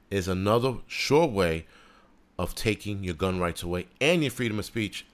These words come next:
at the same time. That is bad. Common sense gun laws, it's another umbrella term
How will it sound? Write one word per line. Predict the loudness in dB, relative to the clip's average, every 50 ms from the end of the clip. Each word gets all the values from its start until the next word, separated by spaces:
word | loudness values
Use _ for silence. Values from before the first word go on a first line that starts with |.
| _ _ _ _
at | -2 -2 -2 -2 -6
the | -8
same | -6 -4 -2 -2 -2 -4 -4
time. | -6 -8 -6 -6 -8 -10 -12 -16 _ _ _ _ _ _ -20 -20 -20 _ _ _
That | 0 2 2 2 2
is | -2
bad. | -4 -4 -4 -4 -4 -8 -12 -18 _ -20 -20 -20 -20 -20 _ _ _ _ _ _ _ _ _ _ _ _ _ _ _ _ _ _ _ _ _ _ _ _ _ _ _ -2
Common | 2 4 4 4 4
sense | 2 2 2 0 0
gun | 0 0 0 0 0
laws, | 0 0 -2 -4 -8 -12 -18 -20 -20 _ _ _ _ _ _
it's | -6 -4 -2 -2
another | -2 -2 0 2 2 2 2 2 0 -2 -4 _ -2
umbrella | 0 0 2 2 2 2 0 0 -2
term | -4 -4 -2 0 0 0 0 -2